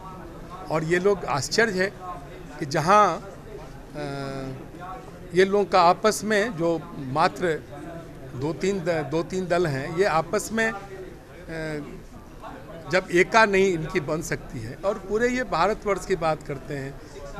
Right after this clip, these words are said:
बड़ी-बड़ी बातें करते हैं, बड़े-बड़े, बड़ी-बड़ी चीज़ों को, अ, से चुनौती देने का असफल प्रयास करते हैं,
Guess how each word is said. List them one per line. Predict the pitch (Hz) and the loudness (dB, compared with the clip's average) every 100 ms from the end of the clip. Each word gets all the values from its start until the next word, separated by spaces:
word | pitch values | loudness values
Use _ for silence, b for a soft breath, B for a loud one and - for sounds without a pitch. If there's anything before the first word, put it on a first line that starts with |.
| 196 | 0
बड़ी-बड़ी | 202 269 233 208 190 | 2 2 0 -2 0
बातें | 156 151 156 147 | 0 0 -2 -6
करते | 135 127 139 | -6 -6 -6
हैं, | 113 104 - - - - - - - - - - | -6 -8 -12 -14 -14 -14 -16 -16 -16 -16 -14 -4
बड़े-बड़े, | 214 240 226 208 214 220 202 190 | 2 4 4 4 4 4 2 -2
बड़ी-बड़ी | 180 170 202 233 233 233 | -10 -4 -2 0 0 0
चीज़ों | - 208 202 220 | -2 -6 -2 -2
को, | 208 190 | 2 2
अ, | 202 - - - - - - 185 175 | 2 -4 -14 -14 -14 -14 -8 -6 0
से | - 196 | 6 6
चुनौती | - 196 196 196 208 | 6 2 2 2 0
देने | 185 185 185 | 0 2 2
का | 175 | 4
असफल | 170 170 170 165 165 | 4 4 2 0 -2
प्रयास | 160 143 143 135 | 0 0 0 -2
करते | - 117 - | -8 -10 -10
हैं, | 110 | -10